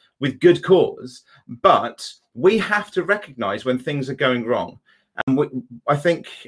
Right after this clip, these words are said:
um, we can't just have this blanket. And I think that's where my issue with a lot of kind of thing about wholesomeness comes in as well, because I think then we go on to, oh, uh, you know, you have, you have, oh, the, these people are lovely and they're wholesome. It's brilliant. You're going to,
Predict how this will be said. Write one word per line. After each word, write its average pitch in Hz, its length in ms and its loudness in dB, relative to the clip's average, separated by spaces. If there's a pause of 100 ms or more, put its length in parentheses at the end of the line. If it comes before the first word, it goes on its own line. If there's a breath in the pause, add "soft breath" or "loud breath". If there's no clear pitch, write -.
um, 135 440 2
we 143 120 0
can't 160 240 -2
just 151 140 -8
have 156 180 0
this 139 140 -4 (160)
blanket. 139 640 0
And 123 100 2
I 123 80 0
think 135 160 -4
that's 139 240 0
where 127 340 4 (360 soft breath)
my 123 100 2
issue 139 280 2
with 127 100 6
a 127 40 6
lot 123 140 4
of 113 120 -2
kind 120 180 0
of 110 80 -2
thing 120 120 0
about 113 240 2
wholesomeness 107 640 -2
comes 101 300 -6
in 104 80 -4
as 98 140 -6
well, 110 160 4
because 101 180 -6
I 110 60 0
think 110 240 -6
then 113 160 0
we 110 80 -2
go 117 180 2
on 113 120 0
to, 107 300 -2 (540 soft breath)
oh, 143 200 6
uh, 135 280 2
you 139 180 -2
know, 123 80 4
you 117 160 2
have, 131 320 0 (580)
you 131 180 -6
have, 131 260 -4
oh, 151 80 0
the, 170 180 2
these 190 160 2
people 165 240 0
are 139 100 0 (240)
lovely 156 440 2
and 113 80 2
they're 143 120 6
wholesome. 139 460 2 (220 loud breath)
It's 170 140 -4
brilliant. 202 260 4
You're 226 160 2
going 220 100 0
to, 185 220 -10